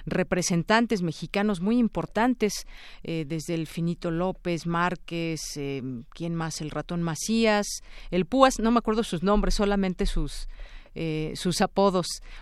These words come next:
o cómo se les reconoce en el mundo del box. También nos escribe por aquí Kevin Montana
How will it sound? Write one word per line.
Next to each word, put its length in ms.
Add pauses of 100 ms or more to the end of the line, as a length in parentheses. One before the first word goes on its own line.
o 80
cómo 240
se 140
les 160
reconoce 440
en 60
el 100
mundo 240
del 140
box. 200
También 380 (380)
nos 460
escribe 600
por 140
aquí 180
Kevin 300
Montana 720